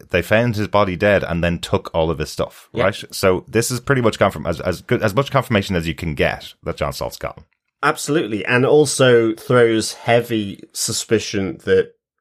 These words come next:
Speaker 2: Bette is gone, gone
Speaker 1: Maybe,
Speaker 2: as well.
Speaker 1: yeah, yeah.
Speaker 2: I mean, like you say,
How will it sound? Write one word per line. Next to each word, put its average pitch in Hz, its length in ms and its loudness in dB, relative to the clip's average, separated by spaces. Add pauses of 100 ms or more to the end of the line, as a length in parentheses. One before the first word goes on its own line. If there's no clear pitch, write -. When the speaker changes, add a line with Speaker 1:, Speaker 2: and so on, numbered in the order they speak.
(100)
Speaker 2:
Bette - 400 -2 (300)
is 104 200 -2
gone, 85 520 -2
gone 90 360 -2
Speaker 1:
Maybe, 123 200 0
Speaker 2:
as 127 40 2
well. - 200 -2
Speaker 1:
yeah, 131 140 2 (180)
yeah. 123 160 -4 (340)
Speaker 2:
I 113 40 -6
mean, 113 100 2
like 117 180 2
you 110 60 -4
say, 143 420 2